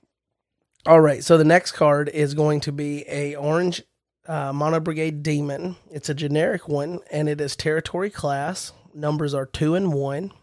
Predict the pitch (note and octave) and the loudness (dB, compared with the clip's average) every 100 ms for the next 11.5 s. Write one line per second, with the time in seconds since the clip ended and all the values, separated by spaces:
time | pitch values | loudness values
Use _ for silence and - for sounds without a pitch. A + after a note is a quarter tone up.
0 | _ C#3+ - - C#3+ C#3+ C#3+ D3 - - | _ -12 -6 0 2 2 0 0 0 -4
1 | D#3 - - D3 C3 C3+ - _ _ _ | -4 -4 -4 -6 -4 -8 -12 _ _ _
2 | _ _ _ _ _ _ _ _ D3+ D3 | _ _ _ _ _ _ _ _ -2 0
3 | D3 C#3+ C#3+ D3 - D3 D3 D3+ - - | 0 -2 -4 -8 -16 -10 -4 -4 -4 -2
4 | G#3+ D3 D3 D3 D#3 F3 E3+ D#3 C#3+ - | -2 0 -2 -2 -2 -2 -4 -4 -6 -8
5 | C#3 D#3 E3 - D3+ - _ - D3 E3+ | -4 -4 -4 -4 -6 -6 _ -4 2 4
6 | F3+ D#3+ D3 D#3 E3+ E3 D#3 D3 D3+ D#3+ | 2 0 0 2 2 -2 -4 -4 -2 -6
7 | D3+ D3+ C#3+ D3 - D3 C#3+ - D3 D#3 | -4 -2 -2 -6 -6 -4 -4 -4 -6 -6
8 | - D3+ D#3+ G3 A3+ - _ _ _ _ | -8 -8 -6 -8 -10 -14 _ _ _ _
9 | _ _ _ - D3 C#3 - D#3 E3 F#3 | _ _ _ -4 -2 -2 -4 -4 0 0
10 | D#3 D#3 D#3+ - D3+ - D3 C#3 - D#3 | 2 0 -2 -2 -4 -2 -6 -6 -6 -6
11 | - F3+ - G3 | -4 -8 -4 -6